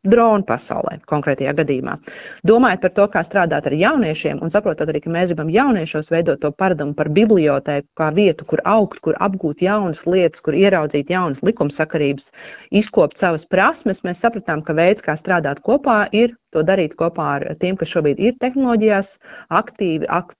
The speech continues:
par aktualitātēm zinoši un arī prasmīgi. Un tā arī mēs kopā ar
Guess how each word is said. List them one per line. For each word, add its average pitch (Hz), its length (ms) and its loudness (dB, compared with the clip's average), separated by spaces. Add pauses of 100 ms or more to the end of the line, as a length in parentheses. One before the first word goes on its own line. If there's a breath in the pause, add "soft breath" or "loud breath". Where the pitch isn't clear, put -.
(120)
par 156 160 2
aktualitātēm 143 800 -4
zinoši 214 480 0
un 185 140 -2
arī 165 180 0
prasmīgi. 143 480 -4
Un 143 80 -6
tā 185 160 2
arī 156 160 -2
mēs 151 160 -6 (560 loud breath)
kopā 175 300 4
ar 143 80 0